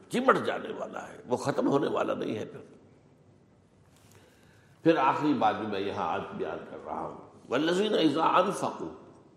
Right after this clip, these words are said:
لم یسرفوا ولم یقتروا وکان بین ذلک قواما"، اور وہ لوگ کہ جب خرچ کرتے ہیں تو نہ تو اسراف سے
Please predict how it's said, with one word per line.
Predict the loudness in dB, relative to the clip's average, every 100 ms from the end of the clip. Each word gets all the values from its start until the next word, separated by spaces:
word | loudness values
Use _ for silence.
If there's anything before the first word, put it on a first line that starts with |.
| -20 -20 _
لم | 2 4 4 2
یسرفوا | -2 4 2 4 6
ولم | 6 6 4 4
یقتروا | 2 0 2 4 4
وکان | 2 -4 -4
بین | -4 0 0 0
ذلک | -2 0 0 0 -6 -6
قواما"، | -8 -8 -10 -12 -20 -20 -20 -20 -20 -20 -20 -20 -20 -20 -20 -20 -20 -20 4
اور | 6
وہ | 10 12
لوگ | 12 12
کہ | 8
جب | 6 2
خرچ | 4 4 4
کرتے | -2 -2 -2
ہیں | 0 -2 -2
تو |
نہ | -4 -2 -2
تو | -4
اسراف | -8 -8 -4 -4 -4
سے | -8